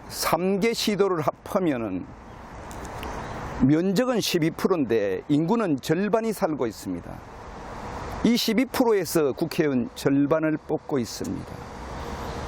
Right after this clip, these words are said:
경제는 구십 프로 이상이 수도권에서 움직이고 있습니다. 새로운 정부가 들었을 때마다 지역 균형 발전, 지방 분권 얘기를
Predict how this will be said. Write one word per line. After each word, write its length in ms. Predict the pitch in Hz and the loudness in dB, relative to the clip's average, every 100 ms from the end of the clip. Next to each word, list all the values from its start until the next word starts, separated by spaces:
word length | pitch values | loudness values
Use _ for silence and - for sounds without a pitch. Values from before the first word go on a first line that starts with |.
| - - | -6 -4
경제는 720 | - 127 127 165 165 135 101 90 - - | 2 4 4 4 4 2 2 0 -4 0
구십 320 | 185 - - | 2 2 -2
프로 220 | - 180 | 0 2
이상이 500 | 185 175 147 113 95 - - - - | 2 2 2 2 -2 -4 -16 -16 -6
수도권에서 1040 | - 262 269 - 165 131 127 110 95 80 - - - | -2 0 2 2 2 2 2 2 2 -2 -8 -12 0
움직이고 600 | 127 127 131 175 165 110 | 4 4 2 0 0 -2
있습니다. 440 | - - 87 80 - - - - - - - - - - - - - - - - - - - | -4 -6 -6 -6 -8 -10 -10 -8 -8 -8 -8 -8 -8 -8 -6 -6 -6 -6 -6 -6 -8 -8 -2
새로운 460 | - 208 226 240 202 | 2 4 4 2 2
정부가 500 | 196 208 220 247 175 | 4 4 4 2 2
들었을 400 | 165 160 160 143 | 2 2 0 2
때마다 720 | 170 160 151 123 107 90 90 - - - | 2 2 2 2 0 -2 -10 -16 -20 -10
지역 340 | - 151 165 - - | 0 2 2 0 0
균형 400 | 131 131 160 170 | 2 4 2 2
발전, 680 | 143 110 - - 104 90 - - - - - - | 0 -2 -8 -2 0 0 -4 -8 -12 -14 -12 0
지방 400 | 147 139 170 196 | 2 2 2 2
분권 560 | 139 139 - 196 214 | 2 2 2 2 4
얘기를 500 | 170 120 123 127 113 | 2 2 2 2 0